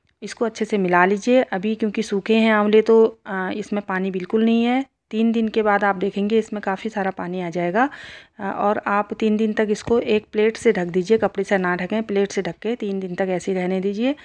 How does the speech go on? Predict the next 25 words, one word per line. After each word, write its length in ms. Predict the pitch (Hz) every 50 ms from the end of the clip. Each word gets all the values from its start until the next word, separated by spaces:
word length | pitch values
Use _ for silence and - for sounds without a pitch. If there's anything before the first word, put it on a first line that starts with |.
| - - - - - - - - - _ _ _ -
आ, 240 | 214 202 202 202 214
बीच 240 | 202 190 220 226 208
बीच 200 | 226 233 226 233
में 80 | 247 240
चलाते 400 | - 202 185 185 185 185 - 220
भी 120 | 208 220 226
रहें। 320 | 220 214 220 233 247 247
आप 300 | - - 190 190 190 -
अभी 260 | - 196 180 180 208 214
र-, 140 | 214 196 - -
रखेंगे 420 | 185 185 185 - 208 208 208 220
तो 120 | 208 226 220
पाँच 220 | - 202 196 190
छः 120 | - 208 202
घंटे 240 | 196 190 185 196
बाद 200 | 190 196 190 190
आप 100 | 190 185 175
देखेंगे 420 | 180 185 180 - 190 202 202 220
कि 140 | 220 - 220
आपकी 280 | 208 190 185 - - 196
जो 100 | 202 190
नमक 300 | 180 180 175 185 185 -
और 100 | 196 185
हल्दी 260 | 180 170 170 165 196 196
ल-, 160 | 202 -